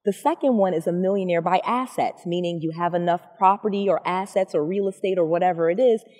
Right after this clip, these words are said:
and the value of those assets minus what you owe on it equals out to a million dollars. If you have that situation,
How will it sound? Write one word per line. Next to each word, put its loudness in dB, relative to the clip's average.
and 0
the 0
value -2
of 0
those 0
assets -4
minus 0
what 0
you -2
owe 8
on 0
it -4
equals -6
out -2
to -4
a 0
million 0
dollars. 2
If -6
you 0
have 8
that 4
situation, 0